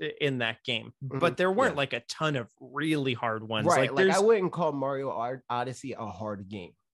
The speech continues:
Speaker 2: The,
Speaker 1: Right.
Speaker 2: like, the li-, like, the latter, like, not even half, the latter, like, ten percent, <laughs> you know,
Speaker 1: Uh-huh.
Speaker 2: like, pretty hard.
Speaker 1: Yeah.
Speaker 2: Um, but the majority of the game, you know, it's good. It's
Speaker 1: Yeah.
Speaker 2: a good,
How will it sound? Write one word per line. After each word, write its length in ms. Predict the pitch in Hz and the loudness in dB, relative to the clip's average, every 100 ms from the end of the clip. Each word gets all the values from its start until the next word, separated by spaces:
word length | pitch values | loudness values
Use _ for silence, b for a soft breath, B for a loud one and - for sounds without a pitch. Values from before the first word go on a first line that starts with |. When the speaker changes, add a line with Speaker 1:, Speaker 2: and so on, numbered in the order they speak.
| _ | _
Speaker 2:
The, 100 | 123 | -2
Speaker 1:
Right. 180 | 117 104 | 0 0
Speaker 2:
like, 260 | 123 107 - | -4 -6 -8
the 140 | 131 | -6
li-, 320 | 113 110 120 120 | -6 -4 -2 -2
like, 320 | 120 107 110 | -6 -8 -8
the 100 | - 104 | -6 -4
latter, 500 | 117 131 127 123 113 | -2 0 2 2 0
like, 180 | 113 | -4
not 160 | 120 151 | -2 -2
even 160 | 135 107 | -2 -4
half, 340 | 131 110 87 | -2 -4 -4
the 80 | - | -8
latter, 360 | 107 123 135 127 | -4 -2 0 0
like, 400 | 113 113 - - - | -2 -4 -10 -14 -8
ten 220 | 143 143 | -6 -4
percent, 480 | 156 143 160 196 - | -4 -4 0 0 -2
<laughs> 200 | 147 - | -6 -4
you 160 | 175 175 | -4 2
know, 80 | 147 | 4
Speaker 1:
Uh-huh. 180 | 131 120 | 4 2
Speaker 2:
like, 100 | 120 B B | 0 B B
pretty 200 | - 403 | -2 2
hard. 320 | 285 247 117 95 B 131 - | 4 4 2 -6 B -20 -4
Speaker 1:
Yeah. 340 | 123 120 117 | 2 4 2
Speaker 2:
Um, 180 | 110 104 - | 0 -4 -10
but 440 | 113 143 123 127 | 0 2 2 -2
the 100 | 131 | -2
majority 480 | 120 113 156 190 226 | -2 -2 -4 -4 -4
of 80 | 226 | -6
the 80 | |
game, 460 | 226 269 294 311 233 _ _ _ _ _ _ | -4 -2 0 -2 -4 _ _ _ _ _ _
you 100 | 277 330 | 2 4
know, 180 | 233 247 | 6 4
it's 120 | - | 0
good. 220 | 208 240 | -2 0
It's 140 | 117 | 2
Speaker 1:
Yeah. 100 | 120 | 0
Speaker 2:
a 40 | 110 | -2
good, 440 | 143 160 175 139 | -2 -2 -2 -6